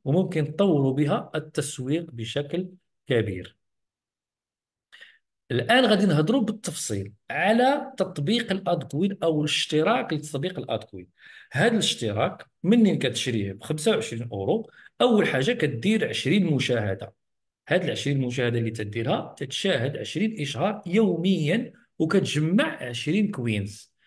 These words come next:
اللي هي عمله افتراضيه ديال الشركه.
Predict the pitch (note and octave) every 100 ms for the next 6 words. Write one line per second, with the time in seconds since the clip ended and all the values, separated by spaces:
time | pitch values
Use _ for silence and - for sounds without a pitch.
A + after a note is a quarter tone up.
0 | _ - C3 C#3 C3 G#3 - C#3+ D3+ G#3+
1 | - - C#3 E3 D#3 C#3+ G3 D3 C3 -
2 | A2 F#2+ E2+